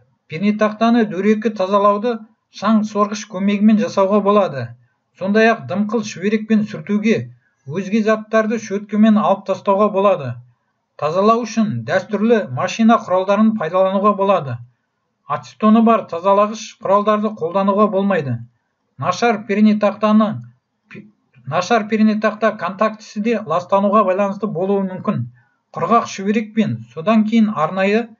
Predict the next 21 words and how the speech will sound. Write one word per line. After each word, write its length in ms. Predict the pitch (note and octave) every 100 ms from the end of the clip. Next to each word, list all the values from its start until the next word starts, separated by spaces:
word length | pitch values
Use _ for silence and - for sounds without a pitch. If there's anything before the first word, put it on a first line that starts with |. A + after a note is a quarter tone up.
| _ _
аэрозолмен 720 | C3+ E3+ G3 G3 A3 G#3+ G#3+
тазалау 440 | G3+ E3 G3 G3+ F#3+
керек. 360 | G3+ F#3 B2 - _ _ _ _ _ _ _ _ _ _ _ _ C3+
Негізінде 800 | E3 G3 G#3 A3 B3+ A3 - _ _ _ _ _ _ _ _ _ _ _ _
тінтуірдің 560 | E3+ G3 G#3+ A3 A#3+ A3
ластануы 580 | G3 G3+ G#3+ A3+ A#3 -
үстелдің 480 | - G#3 G#3+ A#3+
немесе 360 | F#3 G3 G#3 A3+
кілемнің 460 | - G3 G#3 A3+ G#3
бетіне 360 | G3 G#3+ A3 A3
тиюіне 380 | F#3+ F#3+ G3+ G#3+
байланысты 580 | E3 F3 F#3+ F#3+ - G#3+
орын 380 | C#3 D3+ F#3+ G3
алады. 460 | G3 F#3+ C3+ A#2 - _ _ _ _ _
Спиртке 520 | - - G#3+ G#3 A#3+
малынған 540 | A3 A3 A3 G#3+ G#3 C3+
мақта 560 | D#3 F3+ - A3+ F#3+ - -
тампонымен 640 | F3 G#3 G#3 G#3 A3+ G#3
тазалау 400 | E3+ F#3+ G#3 G3+
керек 320 | A3 F#3+ A#2
және 260 | B2+ G3